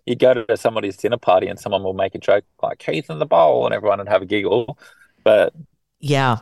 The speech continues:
Speaker 1: It wa-, it was a laugh. It wasn't really taken that seriously.
Speaker 2: Yeah.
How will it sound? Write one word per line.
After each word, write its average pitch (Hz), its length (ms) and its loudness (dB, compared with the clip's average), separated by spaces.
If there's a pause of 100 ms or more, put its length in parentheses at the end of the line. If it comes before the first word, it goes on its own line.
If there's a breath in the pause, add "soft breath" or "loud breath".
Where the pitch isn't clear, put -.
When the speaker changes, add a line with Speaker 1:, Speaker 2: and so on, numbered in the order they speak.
Speaker 1:
It 107 100 2
wa-, 117 240 2
it 131 120 2 (120)
was 135 200 2
a 113 80 2
laugh. 107 360 4 (140)
It 92 80 -6
wasn't 110 300 -6
really 101 180 -4
taken 101 300 -2
that - 240 -6
seriously. - 520 -4 (100)
Speaker 2:
Yeah. 180 320 0